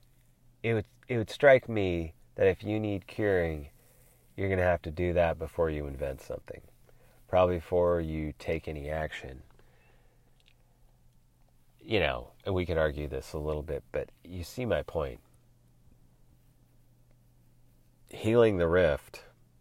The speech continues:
is done through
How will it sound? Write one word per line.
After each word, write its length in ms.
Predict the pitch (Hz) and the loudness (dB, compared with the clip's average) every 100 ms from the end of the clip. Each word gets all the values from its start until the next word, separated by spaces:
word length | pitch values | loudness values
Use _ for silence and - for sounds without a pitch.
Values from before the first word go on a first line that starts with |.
| _ _ _ _ _ _ _ - - _ _ - - _ _ _ _ _ _ _ _ _ - | _ _ _ _ _ _ _ -20 -20 _ _ -20 -20 _ _ _ _ _ _ _ _ _ -8
is 160 | 90 85 | -6 2
done 260 | 101 92 82 | 6 6 4
through 280 | 90 80 | -2 -2